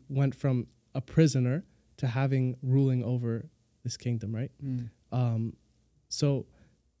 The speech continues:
Speaker 1: that's all I was thinking about is, like, the, the relation between that and my friend asking me a simple question, "What do you think about religion and God?"
Speaker 2: And all
Speaker 1: And me
Speaker 2: that.
Speaker 1: coming to Islam through that, just, just that, you know? And, but then I started to realize, like, Al-Latif could be everywhere.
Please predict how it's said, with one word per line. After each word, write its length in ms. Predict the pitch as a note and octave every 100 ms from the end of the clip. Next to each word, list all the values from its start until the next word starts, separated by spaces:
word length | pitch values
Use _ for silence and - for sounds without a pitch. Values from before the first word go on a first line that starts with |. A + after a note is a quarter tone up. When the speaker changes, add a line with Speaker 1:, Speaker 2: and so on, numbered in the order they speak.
| _
Speaker 1:
that's 240 | D3+ G#3 -
all 160 | D3
I 40 | C#3
was 140 | A#2+
thinking 260 | C#3+ C3+ B2+
about 220 | A#2 A2
is, 100 | B2
like, 180 | B2 A2+ - _ _
the, 260 | C3+ C3+ A#2+
the 320 | C3 C#3 B2+ B2
relation 380 | C3 D3 C#3 C#3
between 280 | C3 C#3 C3+
that 280 | D3+ D#3 - - _
and 120 | C#3+ C3+
my 140 | B2+
friend 520 | B2 - D3+ D3 D#3 E3 _ _ _ _ _ - -
asking 360 | C#3+ C#3 -
me 100 | C3+
a 60 | C3
simple 380 | - E3+ D#3+ D3+
question, 480 | - D#3+ - C#3 C3+
"What 100 | F#3+
do 60 | G#3
you 100 | E3
think 220 | E3+ D#3
about 220 | C#3 C3
religion 340 | C3+ C#3 C3+
and 100 | B2+
God?" 260 | A#2 C3 E3+
Speaker 2:
And 100 | B2+
all 220 | - C3 B2
Speaker 1:
And 100 | B2+
me 60 |
Speaker 2:
that. 80 | B2+
Speaker 1:
coming 260 | C3+ C3+ B2+
to 120 | C#3
Islam 420 | B2+ - C3 A#2+
through 320 | A#2+ - C#3 B2+
that, 260 | A#2+ A2
just, 220 | - C3+ - _ D3+
just 260 | D#3+ D#3
that, 180 | C#3+ A#2+ - _ - _ _
you 100 | C3+
know? 200 | B2+ B2 - _ _ _ _ _
And, 160 | D3+ D3+
but 140 | D#3+
then 140 | E3+ F3+
I 60 |
started 260 | E3 F#3 E3+
to 80 | -
realize, 340 | F#3 G3 D3
like, 160 | C3+ B2+
Al-Latif 500 | D3 E3 C#3+ - D#3
could 240 | - - D#3
be 180 | C3+ A#2
everywhere. 460 | C3 C3 F2+ -